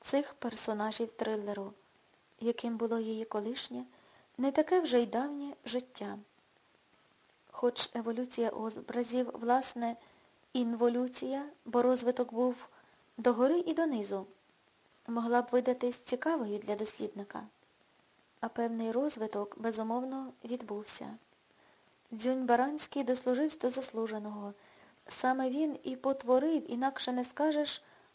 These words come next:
образ депутата. Все необхідне для успіху начебто було при ньому. І високий зріст, і постава, і гучний голос.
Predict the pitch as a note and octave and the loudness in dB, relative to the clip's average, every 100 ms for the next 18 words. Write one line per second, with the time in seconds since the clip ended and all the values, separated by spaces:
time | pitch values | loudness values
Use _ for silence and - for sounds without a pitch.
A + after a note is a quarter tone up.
0 | _ B3 B3 A#3+ B3+ C4 - A3+ B3+ B3+ | _ 4 6 6 4 2 0 -2 -4 -2
1 | D4+ A#3 G#3 G#3 G#3 A3 _ _ _ _ | -2 -2 -2 -6 -10 -12 _ _ _ _
2 | _ _ _ _ _ - - B3 A#3+ A#3+ | _ _ _ _ _ -2 2 2 2 0
3 | A#3 - C4 B3 B3 A3 A#3+ - D4 - | -2 -4 -4 0 0 2 0 0 -4 -6
4 | B3 - A#3 B3 B3+ - B3 C4 C#4 D#4 | -8 -4 -4 -2 -2 0 0 0 -2 -4
5 | D4+ B3 G3+ G3 G3+ - _ _ _ _ | -4 -4 -6 -8 -10 -18 _ _ _ _
6 | _ _ _ - D4+ D4+ C#4+ B3+ C4 A3+ | _ _ _ 0 2 2 0 0 0 -2
7 | G#3+ G#3+ C4+ C#4+ - C#4 - C4 - - | -2 -2 -2 -2 -4 -4 0 0 2 4
8 | B3+ C4 C4 C4 B3+ C#4 - C4+ A#3+ A#3+ | 2 2 0 0 -4 -4 -4 -2 0 0
9 | C4+ C4 - | 0 -2 -8